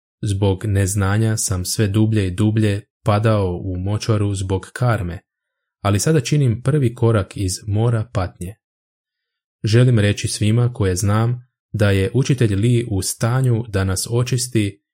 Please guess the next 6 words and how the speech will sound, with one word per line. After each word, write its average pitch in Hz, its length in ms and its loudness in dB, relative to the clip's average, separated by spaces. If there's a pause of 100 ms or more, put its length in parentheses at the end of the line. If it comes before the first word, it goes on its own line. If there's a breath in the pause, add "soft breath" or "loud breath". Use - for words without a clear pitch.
(140)
i 98 160 0
vrati 117 680 0
u 104 80 -2
naše 104 360 -2
pravo 110 440 0
ja, 98 340 -2